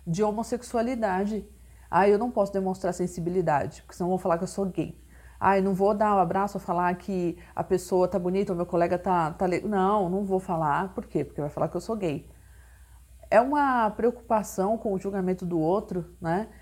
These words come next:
E a vontade de demonstrar que se importa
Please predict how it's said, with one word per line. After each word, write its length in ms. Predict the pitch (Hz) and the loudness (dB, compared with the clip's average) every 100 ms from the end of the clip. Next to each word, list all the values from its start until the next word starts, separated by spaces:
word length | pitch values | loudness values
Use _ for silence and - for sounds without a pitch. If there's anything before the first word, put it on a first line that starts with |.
| - | -6
E 80 | 202 | 4
a 80 | 214 | 4
vontade 680 | 208 226 214 214 220 233 202 | 4 0 0 -2 0 -2 -4
de 160 | 202 | -2
demonstrar 580 | 196 196 190 185 190 185 | -2 -2 -2 -4 -2 -2
que 80 | 185 | -4
se 140 | - | -6
importa 600 | 185 180 185 214 214 175 | -6 0 2 2 0 -6